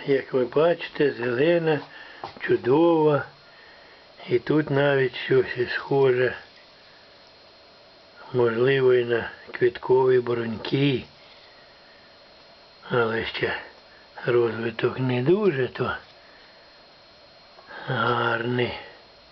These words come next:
Ну, подивимося, що буде надалі. Так що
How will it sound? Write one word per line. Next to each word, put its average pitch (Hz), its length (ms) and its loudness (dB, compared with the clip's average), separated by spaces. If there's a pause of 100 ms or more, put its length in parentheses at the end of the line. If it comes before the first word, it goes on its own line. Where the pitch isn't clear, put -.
(1600)
Ну, 156 320 -2
подивимося, 131 1040 0 (160)
що 123 160 2
буде 120 360 2
надалі. 113 720 0 (2500)
Так 147 360 -2
що 139 260 -2